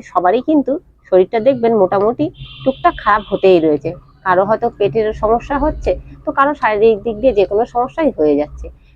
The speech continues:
তো তার কারণেই আমি একটা হালকা পাতলা একটা ঝোলের রেসিপি নিয়ে আবারও আমি হাজির হয়েছি। তাহলে আসুন দেখে নেওয়া যাক এই রেসিপিটা বানাতে আমাদের কি কি লাগছে। এই রেসিপিটা বানাতে দেখুন আমি এখানে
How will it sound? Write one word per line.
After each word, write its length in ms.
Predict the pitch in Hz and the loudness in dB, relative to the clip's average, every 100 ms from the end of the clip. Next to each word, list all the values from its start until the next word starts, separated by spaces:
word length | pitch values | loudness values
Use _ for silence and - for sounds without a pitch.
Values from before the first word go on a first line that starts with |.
| _ | _
তো 60 | 220 208 | -6 0
তার 140 | 185 214 | 0 0
কারণেই 360 | 269 311 254 285 - - | 2 4 2 0 -6 -2
আমি 160 | 208 214 | 2 2
একটা 180 | - 269 233 - | 0 -2 -2 -4
হালকা 300 | 208 208 247 | -4 -2 -2
পাতলা 280 | 214 220 208 | -2 -2 -2
একটা 180 | - 285 | -2 -4
ঝোলের 220 | 202 175 175 | 0 2 2
রেসিপি 320 | 180 - 254 | 2 -2 -2
নিয়ে 160 | 294 302 160 | 0 0 0
আবারও 240 | 156 160 180 | 0 0 0
আমি 100 | 311 - | -2 -4
হাজির 240 | 165 147 165 | -4 -4 -2
হয়েছি। 220 | - - 185 - - - | -6 -8 -16 -18 -18 -8
তাহলে 200 | 254 - 311 | -4 -2 -2
আসুন 180 | - 330 | 2 4
দেখে 180 | 247 269 | 4 2
নেওয়া 220 | 254 262 240 | 0 0 -2
যাক 180 | 190 - - - | -4 -6 -16 -2
এই 80 | 190 | 2
রেসিপিটা 440 | 175 170 208 214 226 | 4 2 -4 -4 0
বানাতে 360 | 185 196 277 247 269 | 2 0 -2 -8 -8
আমাদের 260 | 170 175 294 - | -4 -4 -4 -6
কি 100 | - 175 | -4 -4
কি 80 | 160 | -4
লাগছে। 380 | 156 170 143 139 - _ _ _ _ - | -6 -8 -14 -18 -20 _ _ _ _ 0
এই 100 | 247 | 4
রেসিপিটা 440 | 240 226 262 285 330 | 4 4 2 2 4
বানাতে 300 | 349 311 220 | 4 4 2
দেখুন 240 | 196 269 320 | 2 2 4
আমি 100 | 233 | 4
এখানে 240 | 214 233 | 4 2